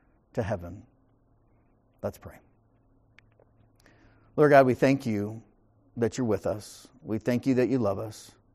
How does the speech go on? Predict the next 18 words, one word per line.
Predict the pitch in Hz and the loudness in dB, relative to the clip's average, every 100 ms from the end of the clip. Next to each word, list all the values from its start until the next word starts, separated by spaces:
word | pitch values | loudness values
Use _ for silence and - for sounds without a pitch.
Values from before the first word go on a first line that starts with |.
| _ _ _ - _ | _ _ _ -20 _
And | 123 | 0
we | 131 | 0
thank | 123 147 180 | 2 2 0
you | 120 104 104 | -2 -4 -2
that | 104 101 | -2 0
you | 123 143 | 0 0
can | 135 | -2
transform | 127 131 127 - 135 123 113 - | -2 -2 -2 -2 -2 0 0 -2
any | 120 135 | -2 -2
pain | 131 135 123 123 | -2 -2 0 0
and | 110 | 0
any | 113 127 | 0 0
problem | - 120 117 113 | 2 4 2 -2
that | 107 | -2
we | 113 | -4
have | 113 107 104 113 | -6 -8 -8 -10
into | 113 110 | -8 -6
good, | 113 110 113 98 | -6 -6 -8 -14